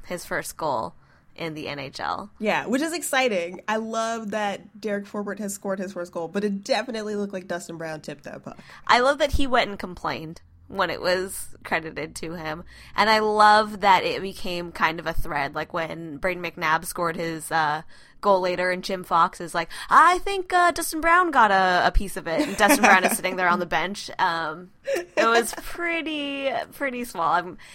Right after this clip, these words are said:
Speaker 1: everyone has Dustin Brown's number, but, I mean, w-, like, what can you say? He didn't need that goal, I guess, giving it to Forbort. That's awesome. Like, okay, we'll take it.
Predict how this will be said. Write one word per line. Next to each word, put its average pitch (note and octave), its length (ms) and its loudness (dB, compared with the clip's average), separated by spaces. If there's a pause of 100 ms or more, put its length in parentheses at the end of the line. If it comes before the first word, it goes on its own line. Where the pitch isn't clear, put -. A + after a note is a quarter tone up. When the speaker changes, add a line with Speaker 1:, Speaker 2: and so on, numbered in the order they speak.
(220)
Speaker 1:
everyone D4+ 380 4
has G3+ 240 2
Dustin F#3+ 340 -2
Brown's F3 320 0
number, E3+ 380 -4
but, E3 520 -4
I F3 120 -6
mean, E3 360 -12 (540)
w-, - 420 -12
like, G3+ 220 2
what G3+ 160 4
can G3 180 -6
you F3 140 -6
say? C3 380 -4
He F3 640 -8 (340)
didn't F3 300 -6
need D#3+ 180 -12
that - 220 -4
goal, A2 200 -10
I D3+ 120 -8
guess, - 640 -8
giving D#3+ 240 -8
it D3 100 -8
to - 100 -16
Forbort. A#2+ 480 -10
That's E3+ 200 -2
awesome. F2+ 420 -8
Like, D#3+ 240 -6 (680)
okay, - 340 -6
we'll D#3+ 140 -12
take - 320 -6
it. - 320 4